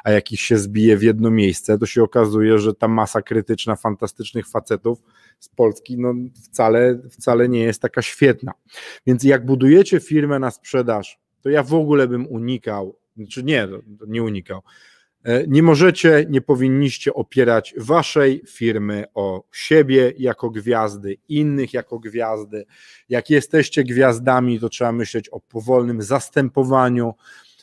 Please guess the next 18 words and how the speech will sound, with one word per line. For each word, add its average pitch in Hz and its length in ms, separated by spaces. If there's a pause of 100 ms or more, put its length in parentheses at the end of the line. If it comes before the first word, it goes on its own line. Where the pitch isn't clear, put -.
(100)
e, 117 120
wdrażaniu 127 680
kogoś 135 360
innego 139 440
w - 80
to 131 140
miejsce, 127 480
kto - 180
będzie 120 480
twarzą 120 460
waszej 117 320
firmy, 120 380
kto - 120
będzie 113 220
ten 113 140
wasz 113 200
biznes 127 320
pokazywał, 117 800